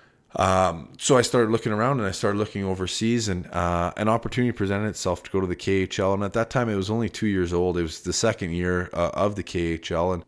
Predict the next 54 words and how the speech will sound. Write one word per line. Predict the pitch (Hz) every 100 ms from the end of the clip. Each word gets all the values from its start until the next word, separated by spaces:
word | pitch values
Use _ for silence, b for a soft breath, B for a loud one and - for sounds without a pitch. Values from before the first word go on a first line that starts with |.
| -
it |
was | 110 -
presented | 110 104 110
to | 104
me | 101
as | 95
a | 87
one-year | 90 92 87
deal. | 80 80 73 85 -
A-, |
and | 95 90 101
I | 98
thought | - 101
to | -
myself, | 95 90 92 92 95
at | 92
that | 101 104
time, | - 92 92 90
I |
was, | 85 87 -
I | -
think | 95
I | 90
was | 82
about | - 85
twenty-four | - 92 87 90 90
years | 90 87
old. | 85 85 85 B B B B
Um, | - 85 -
if | 104
I | 117 123
go | 113
over | 104
to | 98
the | 90
K | -
H | 90 90
L | 92
for | 87 -
one | 87 90
year, | 87 87
have | 87 85
a |
great | 78 85 82
year, | 76 87
I | 87
could | - 87
kinda | 92 87
reset | 80 90 - 95 78
my | 90
career. | - - 87 95
I | 90
could | 82
learn | 82 90 92 92